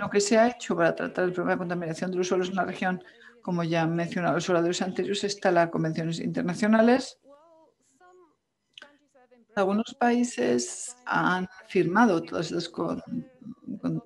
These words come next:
convenciones, pero ha habido una adopción inferior de la Convención de Minamata para evitar las emisiones de mercurio,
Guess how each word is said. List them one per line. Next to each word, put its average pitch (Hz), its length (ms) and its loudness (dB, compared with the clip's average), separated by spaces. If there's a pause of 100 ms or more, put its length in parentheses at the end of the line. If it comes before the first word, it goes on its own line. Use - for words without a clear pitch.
(140)
convenciones, 196 400 -8
pero 208 160 0
ha 208 60 6
habido 214 140 -2 (100)
una - 240 -8 (500)
adopción 180 540 -2
inferior 190 440 0
de - 80 -6
la - 80 0
Convención 170 360 -4
de 170 140 -2
Minamata 175 460 -4
para 180 160 0
evitar 170 240 0
las 175 140 -2
emisiones 180 340 -4
de 202 60 -4
mercurio, 208 600 0